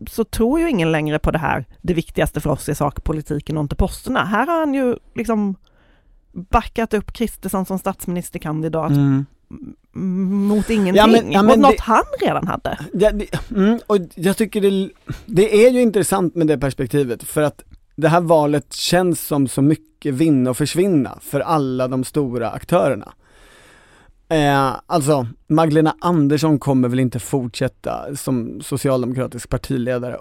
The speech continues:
Speaker 2: om hon inte blir statsminister efter det här valet.
Speaker 1: Gud, alltså hon kommer vara så arg.
Speaker 2: Hennes
Speaker 1: Ingen ko-, man, f-, för arbetsmiljöns skull hoppas man inte.
Speaker 2: Hennes tävlingsinstinkt, tänker jag, eh, liksom inte, eh, fungerar på det sättet.
Speaker 1: Nej.
Speaker 2: Eh, Ulf Kristersson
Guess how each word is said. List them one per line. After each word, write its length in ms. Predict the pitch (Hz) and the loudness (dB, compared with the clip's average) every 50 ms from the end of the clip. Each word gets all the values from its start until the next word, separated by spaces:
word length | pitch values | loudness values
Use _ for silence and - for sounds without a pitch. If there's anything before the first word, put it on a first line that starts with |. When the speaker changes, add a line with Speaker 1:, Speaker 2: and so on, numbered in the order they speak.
| _ - | _ -8
Speaker 2:
om 440 | - 135 123 120 117 113 107 104 104 120 | -4 -2 -2 0 0 -2 -4 -6 -6 -4
hon 220 | 127 139 135 131 | -2 0 2 2
inte 220 | 131 123 110 - | 0 -2 -4 -6
blir 120 | - - 113 | -10 -10 -8
statsminister 600 | - - 113 - - - 131 131 127 - - - | -6 -6 -8 -8 -6 -4 -4 -4 -4 -4 -6 -8
efter 200 | 127 - - - | -8 -8 -8 -6
det 60 | 123 120 | -6 -6
här 80 | 117 | -6
valet. 260 | 123 - - - - - - - - - | -6 -8 -10 -12 -16 -18 -18 -20 -18 -10
Speaker 1:
Gud, 460 | - 202 190 175 156 151 - - - - - - | -6 -6 -4 -4 -6 -10 -12 -16 -18 -14 -4 -4
alltså 180 | 196 185 196 | -2 0 0
hon 80 | 196 190 | 0 0
kommer 140 | 196 190 185 | 0 0 0
vara 120 | 175 180 | -2 -2
så 100 | - 190 - | -2 -4 -2
arg. 480 | - 214 190 147 - - - - - - - | 0 0 2 0 0 -2 -6 -8 -6 -2 0
Speaker 2:
Hennes 280 | 151 160 160 160 160 | 2 4 6 6 6
Speaker 1:
Ingen 220 | 156 - 175 180 180 | 6 6 4 0 0
ko-, 100 | 190 - - - - - 190 | -2 -4 -4 -8 -8 -4 0
man, 160 | 202 208 - - | 0 0 0 -2
f-, 220 | 208 208 - - - 208 - | -6 -10 -10 -6 -6 -2 0
för 100 | 233 - - | 2 2 4
arbetsmiljöns 760 | 233 226 196 180 180 175 - 180 175 175 180 175 180 180 - | 4 4 2 2 0 -2 -2 -2 -2 0 2 0 0 0 -2
skull 260 | - - 170 - 160 | -4 -6 -4 -4 -2
hoppas 340 | 147 156 - - - 156 - | -4 -4 -6 -4 -6 -6 -4
man 200 | 147 131 - - | -4 -4 -4 -4
inte. 220 | 151 143 147 151 | -6 -4 0 2
Speaker 2:
Hennes 260 | 170 180 180 180 180 - | 4 6 6 4 2 2
tävlingsinstinkt, 1200 | - 180 180 170 151 151 151 147 139 - 143 143 135 120 - - 151 143 135 123 - - _ - | 4 4 4 6 4 4 4 2 2 2 2 0 0 0 0 0 2 2 2 0 -2 -6 _ -4
tänker 300 | - 143 131 120 - 139 | -2 -2 -2 0 0 0
jag, 240 | 120 110 107 - - - 143 135 127 120 | 0 0 0 -2 -6 -6 -6 -6 -6 -4
eh, 60 | 127 | -4
liksom 360 | 135 127 - 135 117 131 139 | -6 -4 -4 -6 -6 -6 -4
inte, 300 | 147 151 123 - 135 120 | -4 -4 -4 -4 -4 -6
eh, 420 | 120 - - - 117 135 143 143 147 | -6 -8 -10 -14 -18 -16 -16 -16 -10
fungerar 720 | - 156 151 143 127 139 143 139 131 123 117 67 67 123 - - | -4 -2 -2 0 0 0 0 0 0 -2 -4 -6 -10 -14 -12 -6
på 80 | - 131 | -6 -2
det 220 | 131 123 117 123 | -2 -2 -4 -4
sättet. 560 | - - 131 - - - - - - - - 147 | -4 -4 -6 -6 -6 -12 -14 -14 -12 -12 -10 -4
Speaker 1:
Nej. 180 | 185 190 180 139 | -2 0 2 2
Speaker 2:
Eh, 220 | 139 139 135 131 - - - - - - - - - - - - - | 2 0 -2 -4 -6 -10 -18 -20 -20 -20 -20 -20 -20 -20 -16 -6 0
Ulf 240 | 202 202 190 156 | 0 0 0 2
Kristersson 600 | - 190 185 - - 165 147 151 165 180 190 180 | 2 2 0 2 2 0 4 4 4 4 4 0